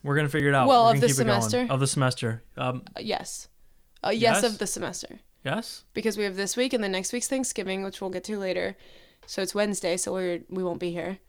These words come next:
Speaker 1: You're right.
Speaker 2: So no episode.
Speaker 1: No, I'll be here.
Speaker 2: Uh, it sucks 'cause you have to work, but
Speaker 1: Yep.
Speaker 2: I won't. Um,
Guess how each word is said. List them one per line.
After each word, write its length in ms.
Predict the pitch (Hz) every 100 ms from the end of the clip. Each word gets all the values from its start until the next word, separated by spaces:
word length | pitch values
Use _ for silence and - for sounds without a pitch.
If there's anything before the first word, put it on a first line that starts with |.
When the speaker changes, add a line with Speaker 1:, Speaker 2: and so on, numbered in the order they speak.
| _ _ _ _ _ _ -
Speaker 1:
You're 140 | 113
right. 260 | 120 131 -
Speaker 2:
So 300 | - 208 185
no 240 | 180 185 202
episode. 480 | 202 190 180 180 147
Speaker 1:
No, 80 |
I'll 160 | 120 147
be 160 | 127 104
here. 260 | 110 117 - _ _ _ _ _ _ -
Speaker 2:
Uh, 240 | 190 185
it 40 | 196
sucks 300 | - 175 -
'cause 160 | 185
you 60 | 185
have 80 | 185
to 100 | 185
work, 240 | 175 165
but 160 | 185 180
Speaker 1:
Yep. 160 | 123
Speaker 2:
I 100 | 165 202
won't. 200 | 156 - - - - -
Um, 480 | - 202 202 202 202